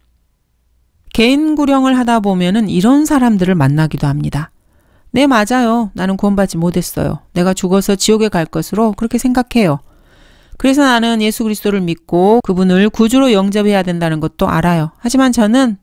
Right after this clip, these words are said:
아직 그럴 준비가 안 되었고, 어, 그냥 나중에 보든지" 하면서 이렇게 가기도 합니다. 개인 구령을 하다 보면은 이런 말을 하는 사람들이 있다는 것을 알게 됩니다.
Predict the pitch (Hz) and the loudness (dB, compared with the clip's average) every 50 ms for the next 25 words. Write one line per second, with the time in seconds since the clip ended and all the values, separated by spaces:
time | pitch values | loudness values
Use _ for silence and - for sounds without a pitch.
0 | _ - - - - 175 180 196 - - 190 190 196 185 - 185 185 170 175 160 | _ -20 -10 -6 -6 -4 -4 -6 -4 -2 0 0 0 0 -2 -2 -2 -2 0 0
1 | 156 147 151 156 - 175 175 165 156 - _ - 220 233 220 190 - - _ _ | 0 0 0 0 0 0 0 0 -2 -4 _ 0 0 2 2 0 -4 -10 _ _
2 | _ _ _ _ _ _ _ _ 190 190 190 - 220 233 240 - - 196 208 214 | _ _ _ _ _ _ _ _ -4 -4 -2 0 0 2 2 2 0 -2 -2 -2
3 | 220 214 196 - 208 208 226 226 226 - - 160 165 - _ _ _ _ _ _ | -4 -4 -4 -4 -4 -4 -2 -4 -4 -4 -4 -6 -6 -6 _ _ _ _ _ _
4 | - - 226 247 240 254 247 240 247 214 214 247 - 269 233 202 170 156 170 165 | -10 -4 0 2 2 2 2 2 2 2 2 0 -2 -2 -2 -2 -2 -2 -2 -2
5 | 175 165 160 160 160 156 - 151 151 - _ _ _ _ _ _ _ _ _ _ | -2 -2 -2 -2 -4 -4 -6 -8 -10 -12 _ _ _ _ _ _ _ _ _ _
6 | _ _ - - - 220 214 226 247 262 277 277 285 269 262 262 254 254 254 254 | _ _ -20 -6 -2 0 2 2 2 2 0 0 0 0 2 2 2 2 2 2
7 | 262 240 233 226 208 202 196 185 185 185 202 233 220 180 139 - - - 185 202 | 2 2 2 0 0 0 0 0 0 0 0 0 0 0 -2 -4 -2 -2 0 2
8 | 247 269 285 285 285 269 262 254 254 240 226 220 214 202 220 202 190 185 180 175 | 2 2 2 2 2 2 2 2 2 2 0 0 0 0 0 0 2 0 0 0
9 | 170 180 208 240 285 320 330 _ _ _ - - - 180 - - 202 202 196 190 | 0 0 0 0 0 0 -4 _ _ _ -10 -10 -10 -8 -4 -2 -2 0 0 -2
10 | 180 165 160 160 - - 233 240 247 - - 151 147 156 151 156 147 151 143 139 | -2 -4 -4 -6 -4 -2 -2 -2 -2 -2 -2 -2 0 0 0 -2 -4 -4 -4 -4
11 | 135 131 - 147 151 | -4 -6 -6 -10 -10